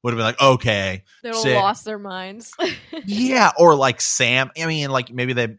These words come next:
Speaker 1: had, were working on a Metroid or even, like, Super Mario Make-, I mean, any of the other games that came out after Tropical Freeze, like, you could have shown us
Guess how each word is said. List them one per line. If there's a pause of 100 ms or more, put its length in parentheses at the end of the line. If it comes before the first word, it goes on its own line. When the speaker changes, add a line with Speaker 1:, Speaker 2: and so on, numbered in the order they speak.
Speaker 1:
had,
were
working
on
a
Metroid
or
even,
like,
Super
Mario
Make-,
I
mean,
any
of
the
other
games
that
came
out
after
Tropical
Freeze, (420)
like,
you
could
have
shown
us